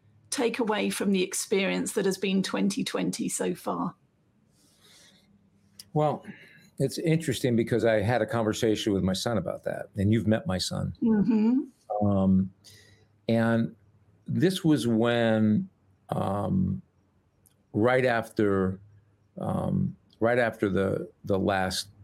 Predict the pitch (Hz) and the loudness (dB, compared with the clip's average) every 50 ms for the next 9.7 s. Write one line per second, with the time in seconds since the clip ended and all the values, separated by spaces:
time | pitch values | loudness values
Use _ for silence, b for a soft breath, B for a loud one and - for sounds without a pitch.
0 | - - 165 98 85 - 104 95 90 87 - - - - - - - b b b | -12 -8 -6 -2 0 0 0 0 0 -2 -6 -8 -10 -12 -14 -16 -20 b b b
1 | b b b b b b b b _ - - 196 208 196 190 185 185 190 190 190 | b b b b b b b b _ -4 -2 0 2 2 2 2 4 4 4 2
2 | 185 190 - - - _ 220 196 190 95 - 90 - - - - - - 110 101 | 2 0 -4 -10 -6 _ -2 0 0 0 0 -2 -2 -4 -6 -8 -6 -4 0 2
3 | 104 104 107 104 110 104 - - - 110 98 95 92 87 87 90 85 - - 101 | 2 2 2 0 0 -2 -4 -2 0 0 2 2 0 0 -2 -2 -4 -4 -4 -4
4 | - - - - _ _ - 101 95 87 - - 98 92 90 95 92 - - 180 | -4 -4 -8 -14 _ _ 0 0 0 0 0 0 0 0 0 0 -2 -2 0 0
5 | 90 85 - - - - - - - 233 226 196 175 202 196 190 180 175 - _ | 0 0 -2 -4 -4 -4 -4 -2 0 0 0 0 0 0 0 -2 -2 -4 -8 _
6 | _ _ _ _ _ _ _ b b b b b b b b _ _ - - 101 | _ _ _ _ _ _ _ b b b b b b b b _ _ -2 0 2
7 | 98 95 95 95 95 92 98 - - - - 92 90 87 90 95 - - - - | 4 4 4 6 4 4 4 2 -2 -4 -2 -2 0 0 0 -2 -2 -4 -6 -12
8 | - - - - - - _ _ - - - 104 104 - 147 135 127 120 101 117 | -20 -20 -20 -20 -20 -20 _ _ -6 -2 0 2 2 4 4 6 4 4 4 4
9 | 127 127 - - 104 101 95 98 98 104 107 110 107 - | 2 2 2 2 2 2 2 2 2 2 2 0 0 -2